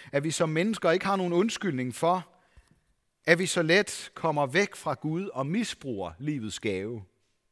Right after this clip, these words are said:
For alt det, som Gud har skabt, viser os, at han findes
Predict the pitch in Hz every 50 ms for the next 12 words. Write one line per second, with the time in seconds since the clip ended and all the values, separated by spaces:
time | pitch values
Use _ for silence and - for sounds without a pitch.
0 | _ _ _ _ _ _ _ _ _ _ _ _ _ - 160 175 196 233 247 190
1 | - 185 185 190 - 190 180 147 131 156 175 180 160 139 - - 139 139 151 -
2 | - 151 180 190 151 - 156 131 117 110 - - - _ _ _ _ _ 127 120
3 | 131 131 117 - - - 156 170 202 226 220 - - -